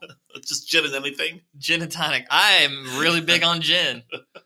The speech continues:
Speaker 2: Uh, no, gin and tonic for me.
Speaker 1: Yeah, it's a,
Speaker 2: Like,
Speaker 1: that's
Speaker 2: gin
Speaker 1: a
Speaker 2: and
Speaker 1: staple.
Speaker 2: tonic with my foot, with my feet in grass.
Speaker 1: Yeah.
Speaker 2: Oh, Lord.
Speaker 1: Yeah.
Speaker 2: All day long.
Speaker 1: Nice.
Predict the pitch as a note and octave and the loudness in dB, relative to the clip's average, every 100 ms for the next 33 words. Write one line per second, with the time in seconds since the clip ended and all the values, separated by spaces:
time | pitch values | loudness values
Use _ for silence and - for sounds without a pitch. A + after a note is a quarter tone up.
0 | _ - D3+ D3 C#3 C3+ C#3 C3 A#2+ D3+ | _ -2 2 4 6 4 2 -2 -2 -4
1 | D#3 D#3 D3 C#3+ - B2 B2+ C3+ C3+ C3+ | -4 -2 -2 -2 -6 -6 -2 -2 -2 -2
2 | C3 B2 - D#3 E3+ D3+ D3 C#3+ C3+ B2+ | -4 -6 -4 -2 -2 0 0 0 -2 -4
3 | A#2 G#2+ - C3 C3 - A#2 A2+ G2+ - | -6 -6 -4 0 0 -2 -8 -6 -6 -2
4 | A#2+ A2 G#2+ F#2 E2+ - - - - A#2 | -2 -2 -2 0 0 0 0 -2 -2 0
5 | B2+ C3 C3+ C3+ A2 C#2+ A1+ G1+ - _ | 2 0 -2 -4 -6 -8 -8 -12 -16 _
6 | _ - A#2 A2 A2+ A#2 A2+ F#2+ D2+ - | _ 0 2 4 2 2 2 0 -4 -10
7 | - _ _ _ _ A#2 A2 - - | -20 _ _ _ _ -2 0 -2 -6